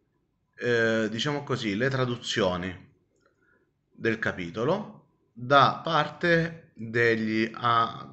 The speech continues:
traduzioni amatoriali dall'Inghilterra che mettevano nella, nella traduzione una delle ali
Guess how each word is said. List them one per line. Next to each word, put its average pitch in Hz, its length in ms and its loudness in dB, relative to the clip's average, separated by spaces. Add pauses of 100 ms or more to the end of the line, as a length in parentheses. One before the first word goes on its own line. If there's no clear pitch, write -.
(160)
traduzioni 127 400 -2
amatoriali 110 840 -4 (440)
dall'Inghilterra 127 1160 0 (880)
che 151 100 -2
mettevano 95 960 0 (1400)
nella, 110 640 2
nella 117 260 0
traduzione 131 800 -2 (380)
una 170 300 4
delle 135 240 6
ali 92 320 0